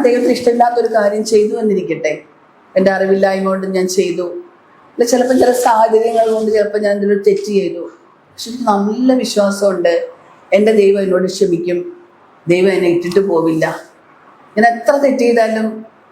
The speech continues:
ദൈവം എൻ്റെ കൂടെ കാണും. എന്നോട് പറയും, "മോളെ, ഇനി നീ ചെയ്യരുത്, ഇനി നീ ഇത് ആവർത്തിക്കരുത്, ഞാൻ നിൻ്റെ കൂടെയുണ്ട്." പക്ഷെ ദൈവത്തിൻ്റെ ആ വാക്കുകൾ, ആ ഒരു, എന്താ പറയുക, ആ ശക്തി എൻ്റെ ജീവിതത്തെ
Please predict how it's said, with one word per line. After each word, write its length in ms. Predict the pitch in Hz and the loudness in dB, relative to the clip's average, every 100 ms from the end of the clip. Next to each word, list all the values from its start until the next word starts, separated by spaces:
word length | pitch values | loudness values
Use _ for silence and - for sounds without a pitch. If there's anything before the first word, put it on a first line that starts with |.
| 185 | -2
ദൈവം 180 | 190 196 | 0 0
എൻ്റെ 140 | 185 185 170 | 0 -2 0
കൂടെ 180 | 165 170 | 0 0
കാണും. 240 | 151 151 - - _ - _ - - - - - | -2 -2 -8 -18 _ -20 _ -20 -20 -20 -20 -4
എന്നോട് 220 | 165 185 - | 0 2 2
പറയും, 320 | 208 180 202 190 | 2 2 0 0
"മോളെ, 180 | 170 180 185 | 0 0 0
ഇനി 140 | 208 208 | 2 2
നീ 60 | 190 190 | 0 0
ചെയ്യരുത്, 440 | 165 175 165 156 156 - - - _ 254 | 0 0 -2 -2 -4 -12 -20 -20 _ 2
ഇനി 100 | 285 | 2
നീ 120 | 262 | 4
ഇത് 100 | 214 175 | 2 2
ആവർത്തിക്കരുത്, 680 | 170 170 170 165 160 147 156 - - - 175 | 2 0 -2 -2 -2 0 -2 -4 -14 -10 -2
ഞാൻ 120 | 180 | 0
നിൻ്റെ 200 | 175 170 165 | 0 0 -2
കൂടെയുണ്ട്." 460 | 160 160 165 151 151 - - _ - - - | 0 0 -2 -4 -8 -14 -20 _ -20 -20 -8
പക്ഷെ 180 | - 220 | 0 4
ദൈവത്തിൻ്റെ 400 | 214 220 247 254 233 | 4 4 2 2 2
ആ 20 | 226 | 2
വാക്കുകൾ, 520 | 180 180 - 185 185 180 185 - - _ _ | 0 0 -2 0 2 2 0 -6 -20 _ _
ആ 140 | - 214 233 214 | -2 0 2 2
ഒരു, 160 | 202 202 196 202 - _ _ _ _ | 2 2 -2 -8 -20 _ _ _ _
എന്താ 200 | 190 190 202 | -2 2 2
പറയുക, 240 | 190 180 202 | 2 2 0
ആ 20 | 254 - | -2 -2
ശക്തി 500 | 202 - - - 208 - - - - _ _ _ _ - | -2 -4 -6 0 0 0 -6 -18 -20 _ _ _ _ -6
എൻ്റെ 220 | 160 175 170 | 0 0 2
ജീവിതത്തെ 480 | 170 175 175 175 | 2 2 0 2